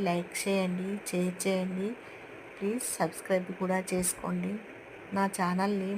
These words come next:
ముందుకు తీసుకువెళ్ళండి. నేను ఒకదాన్ని తిన్న ఫీలింగ్ కాకుండా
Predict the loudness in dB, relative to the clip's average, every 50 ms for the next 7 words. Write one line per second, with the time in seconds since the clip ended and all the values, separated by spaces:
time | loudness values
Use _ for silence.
0 | 2 2 2 2 2 0 -2 -4 -6 -6 -4 -4 -4 -6 -6 -2 0 0 2 2
1 | 0 0 -2 -2 0 -2 -2 -2 -4 -8 -14 -14 -16 -16 -16 -16 -16 -16 -16 -16
2 | -8 -4 -2 0 2 2 2 2 2 2 2 2 2 4 6 8 8 8 8 6
3 | 2 0 0 2 4 4 4 4 4 4 2 2 4 4 2 2 2 4 4 4
4 | 4 4 2 0 0 0 2 2 4